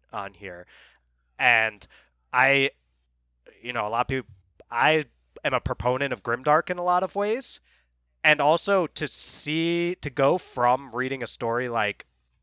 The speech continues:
the one R F Kuang is, uh, telling about Rin, and then read kinda, like, what Brandon Sanderson would do with a similar character, also facing some,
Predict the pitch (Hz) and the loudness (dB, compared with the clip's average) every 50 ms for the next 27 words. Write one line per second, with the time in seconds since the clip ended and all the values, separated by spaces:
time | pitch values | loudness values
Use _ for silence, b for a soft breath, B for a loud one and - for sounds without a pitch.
0 | _ - - _ _ - 131 117 117 117 113 113 110 117 113 107 - - - 113 | _ -20 -20 _ _ -10 -6 -4 -2 -2 0 0 0 0 -2 -2 -4 -6 -4 -4
1 | 107 110 117 120 117 - - B B B B B B B 123 117 113 107 104 _ | -4 -4 -4 -6 -10 -12 -12 B B B B B B B -10 -8 -8 -8 -8 _
2 | - - 117 110 110 120 120 120 117 110 113 - _ 120 117 98 104 104 101 101 | -8 -4 -4 -4 -2 -4 -4 -6 -8 -10 -14 -16 _ -12 -8 -4 -2 -2 -2 -2
3 | 101 98 - _ - 113 104 107 110 110 117 127 135 143 - B B B B 120 | -2 -6 -10 _ -18 -10 -6 -4 -2 -2 -2 -4 -6 -8 -14 B B B B -6
4 | 127 127 123 120 113 107 117 123 127 131 127 - - 131 131 127 117 113 110 - | -4 -2 -4 -4 -4 -4 -4 -2 -2 -2 -4 -4 -2 -2 -2 -2 -4 -4 -6 -8
5 | - 101 110 117 117 - - - 120 120 123 120 113 107 - - - 110 104 110 | -10 -6 -4 -4 -4 -4 -4 -4 -4 -4 -4 -6 -8 -6 -6 -4 -4 -4 -6 -6
6 | 113 120 123 120 - 143 135 131 127 113 110 110 98 90 - 113 110 107 110 120 | -6 -6 -6 -6 -4 -4 -6 -6 -6 -8 -10 -10 -10 _ -10 -8 -8 -6 -6 -6
7 | 131 139 147 123 117 110 117 110 - - - 120 113 117 117 113 110 - - 113 | -6 -6 -6 -6 -8 -8 -6 -6 -4 -4 -4 -4 -4 -4 -6 -8 -8 -8 -8 -6
8 | 107 104 110 113 - - 127 117 117 117 123 123 - 110 104 104 - - 113 107 | -6 -6 -6 -8 -8 -6 -4 -2 -2 -2 -4 -4 -6 -8 -6 -6 -6 -8 -8 -10
9 | - - 113 107 107 - - 113 107 107 98 - 110 101 101 101 98 92 | -10 -8 -8 -6 -6 -6 -6 -8 -8 -10 -12 -12 -12 -12 -14 -18 -20 _